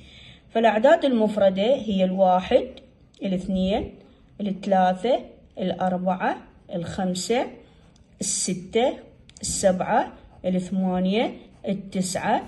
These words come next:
المية، الألف، والمليون، أربعة، خمسة، ستة، وإلى آخره. هاي الأعداد المفردة.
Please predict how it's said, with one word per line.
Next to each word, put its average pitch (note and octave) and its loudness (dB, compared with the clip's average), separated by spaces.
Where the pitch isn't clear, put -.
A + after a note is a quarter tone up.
المية، F#3+ 2
الألف، G3+ 2
والمليون، G#3 4
أربعة، E3 -14
خمسة، - -14
ستة، - -6
وإلى C#4 6
آخره. - -4
هاي B3+ 6
الأعداد A#3+ 4
المفردة. F3 -2